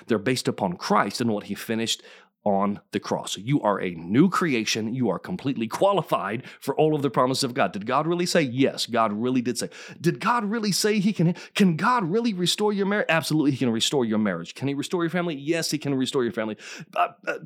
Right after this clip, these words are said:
Travis, are you sure? Did God really say? Yes. Jesus said on the cross, "It is finished." You know what that means? That means the storm will not dictate your destiny.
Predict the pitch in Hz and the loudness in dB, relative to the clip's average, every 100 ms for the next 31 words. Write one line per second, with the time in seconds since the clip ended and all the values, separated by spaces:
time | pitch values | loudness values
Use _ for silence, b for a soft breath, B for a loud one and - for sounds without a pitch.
0 | - 214 226 202 214 214 240 147 139 180 | -4 -2 0 0 0 0 2 0 0 0
1 | 196 196 202 - 110 110 110 87 - - | 0 0 0 0 -2 -4 -4 -4 -6 -10
2 | b b b 101 123 151 156 147 147 143 | b b b 0 4 4 2 0 0 0
3 | 131 139 127 123 107 107 - 82 - - | -2 -4 -6 -4 -2 -4 -4 -12 -14 -16
4 | - b b - 104 127 127 143 147 156 | -16 b b 2 4 4 2 0 -2 -4
5 | B B 110 113 117 - - - - 135 | B B -2 0 -2 -2 -2 -2 2 2
6 | 175 180 175 175 120 131 143 127 113 95 | 4 2 0 -2 -2 -2 -4 -4 -4 -2
7 | - 80 76 110 | -6 -8 -8 -10